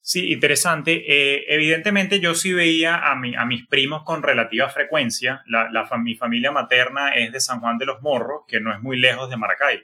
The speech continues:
O sea, estaba a hora y media, dos horas, pero no, no era esa jugada, "Cada vez si voy para casa de mi tía a jugar con mis primos en la tarde", sino que cada quince días nos veíamos.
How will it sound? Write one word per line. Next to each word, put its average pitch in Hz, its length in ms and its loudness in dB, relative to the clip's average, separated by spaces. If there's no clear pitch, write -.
O - 60 -20
sea, 107 160 -4
estaba 107 360 -2
a 110 40 2
hora 113 160 0
y 123 40 -2
media, 127 280 4
dos 113 220 -2
horas, 127 320 -2
pero 123 220 4
no, 127 360 0
no 131 280 0
era 143 220 4
esa 143 220 -2
jugada, 127 360 2
"Cada 165 140 2
vez 165 100 -2
si 180 80 -4
voy 143 140 -2
para 151 140 0
casa 147 160 -2
de 127 80 -2
mi 113 60 -8
tía 135 120 2
a - 20 2
jugar 131 160 0
con 139 80 -6
mis 123 140 -6
primos 120 240 0
en 127 60 -2
la 107 100 0
tarde", 104 300 2
sino 95 200 -16
que 95 100 -8
cada 110 220 0
quince 135 320 -4
días 131 160 2
nos 139 140 -4
veíamos. 127 480 0